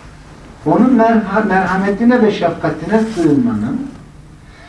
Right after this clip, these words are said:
ondaki merhametin, şefkatin tecellisini istemenin akabinde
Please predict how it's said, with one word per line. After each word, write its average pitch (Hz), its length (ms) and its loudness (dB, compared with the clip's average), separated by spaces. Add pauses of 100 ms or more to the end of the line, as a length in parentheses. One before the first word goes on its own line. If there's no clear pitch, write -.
(260)
ondaki 233 480 4
merhametin, 170 680 0
şefkatin 175 720 -4
tecellisini 208 880 -2
istemenin - 2000 -8
akabinde 151 840 0